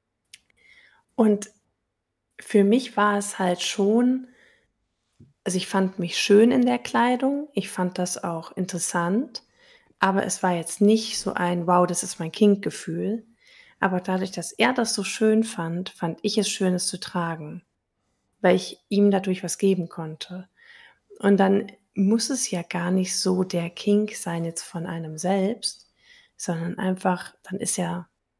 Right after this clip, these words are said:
das, was einem verbindet, ist ja die Freude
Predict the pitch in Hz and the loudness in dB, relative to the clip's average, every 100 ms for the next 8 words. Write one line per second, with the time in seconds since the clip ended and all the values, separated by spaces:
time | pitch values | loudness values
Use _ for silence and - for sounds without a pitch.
0 | - 190 190 196 185 180 175 160 165 156 | -2 -2 0 -4 -4 -4 -4 -6 -4 2
1 | 226 233 170 180 - _ _ _ _ _ | 4 4 2 -4 -10 _ _ _ _ _
2 | - 190 180 175 175 - - 190 202 190 | -10 -6 -6 -8 -10 -8 2 4 6 4
3 | 180 190 - | 2 0 -6